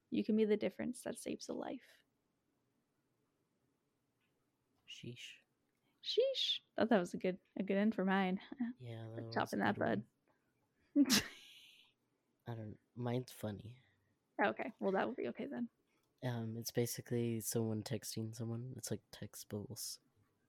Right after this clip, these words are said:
Speaker 1: Okay.
Speaker 2: I may have just accidentally, maybe you've seen it, 'cause it did go, v-, like, I've seen it before, but it's
Speaker 1: Okay.
Speaker 2: funny. I may have just accidentally came out to my entire family in the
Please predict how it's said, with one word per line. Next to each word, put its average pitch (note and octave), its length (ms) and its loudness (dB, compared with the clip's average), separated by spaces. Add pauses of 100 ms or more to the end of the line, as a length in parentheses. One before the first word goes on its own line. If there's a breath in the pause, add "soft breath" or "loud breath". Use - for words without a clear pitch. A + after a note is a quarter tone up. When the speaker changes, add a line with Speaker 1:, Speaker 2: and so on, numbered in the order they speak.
(120)
Speaker 1:
Okay. C4+ 200 8 (1200)
Speaker 2:
I A#2+ 80 2
may B2 200 6
have B2 320 4 (460)
just - 300 2
accidentally, A#2+ 760 4
maybe D3 260 10
you've B2 120 10
seen G#2 200 4
it, G2 160 -4
'cause - 360 0
it B2 80 0
did A#2+ 160 4
go, A2 160 4
v-, G2+ 120 -2 (120)
like, G2 200 -2 (1500)
I've A#2+ 140 0
seen G2+ 160 0
it F#2 100 -6
before, G2+ 360 -8 (340)
but - 160 4
it's F4+ 140 10
Speaker 1:
Okay. - 0 -
Speaker 2:
funny. B3 260 2 (1040 soft breath)
I B2+ 80 6
may C#3 220 10
have D3 380 4 (760)
just - 320 4
accidentally B2 540 6
came A#2+ 280 2
out A#2+ 160 2
to A#2+ 120 -4
my A2 100 4
entire A2 380 6
family A2+ 420 4
in A2 140 2
the G2 120 -8